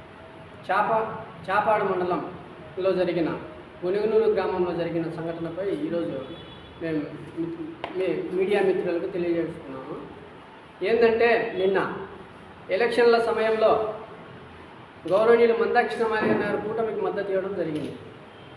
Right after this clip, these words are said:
మద్దతు ఇవ్వడం జరిగింది. ఈ విషయం అందరికీ తెలిసిన విషయమే. కాకపోతే నిన్న మాదిగ సామాజిక వర్గానికి చెందిన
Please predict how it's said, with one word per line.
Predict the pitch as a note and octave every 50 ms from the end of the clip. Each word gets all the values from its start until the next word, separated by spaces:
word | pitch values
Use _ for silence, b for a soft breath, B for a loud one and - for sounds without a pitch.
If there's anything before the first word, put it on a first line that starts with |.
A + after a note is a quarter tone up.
| - - - - - - - - - - - - - - - - - - - - - - - - - - D#3
మద్దతు | E3 F#3 - - A#3+ A#3+ - A#3 A3 - - - - - - -
ఇవ్వడం | F#3 G3 G#3+ G#3+ G#3+ G3+
జరిగింది. | F#3+ F3 E3 E3+ E3+ D#3 C#3+ - - - - E3
ఈ | E3 F3
విషయం | F3+ F3 - A3 A3 A3
అందరికీ | F#3+ F3+ F3+ G3 G3
తెలిసిన | G3 F#3+ F3+ E3+ E3 E3+ F3
విషయమే. | E3+ E3 E3+ D#3+ D3+ D3 D3 - - - - - - - - - - - - - - -
కాకపోతే | E3+ E3+ F3 F#3 F3+ F#3 F#3 F#3 F#3 G#3+ G#3+ G3 D#3 E3
నిన్న | F3+ F#3+ F#3+ F3+ - F#3 F#3 F#3 - -
మాదిగ | E3 E3+ F#3 A3 A#3 B3+ A#3+ A#3
సామాజిక | A3+ A3+ G#3 G#3+ G#3+ G#3+ G#3 G#3+ G#3
వర్గానికి | G3+ F#3+ E3+ - G3+ G3 F#3+ F#3+ F#3+
చెందిన | F#3+ F#3 F3+ F3+ F3+ F#3 F3+